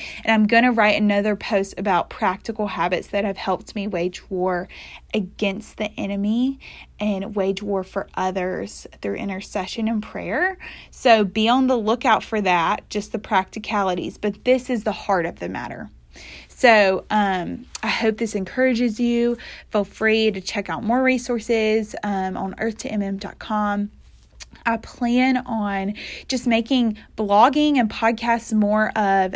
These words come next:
a routine and more of a discipline in my life. And so, um, if you have something that you think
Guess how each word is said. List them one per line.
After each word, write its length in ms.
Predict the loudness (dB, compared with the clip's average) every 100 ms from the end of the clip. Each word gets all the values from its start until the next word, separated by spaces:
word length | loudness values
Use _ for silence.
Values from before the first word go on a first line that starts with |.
| -4
a 160 | -4
routine 680 | -2 -4 -4 -6 -2 0 0
and 240 | 0 0 0
more 400 | 0 -2 -4 -4
of 280 | -4 -4 -6 -12 -20 -14 -6
a 80 | -4
discipline 560 | -4 -6 -6 -6 -4
in 80 | -4
my 140 | -6 -8
life. 600 | -4 0 0 0 -8 -8
And 220 | 0 2 2
so, 600 | 0 2 2 2 0 -4 -12 -20 -20 -2
um, 300 | 2 2 2
if 180 | -2 -2
you 100 | -2
have 280 | 0 0 0
something 360 | -2 0 2
that 120 | 0 0
you 160 | -4
think 380 | -4 -2 -2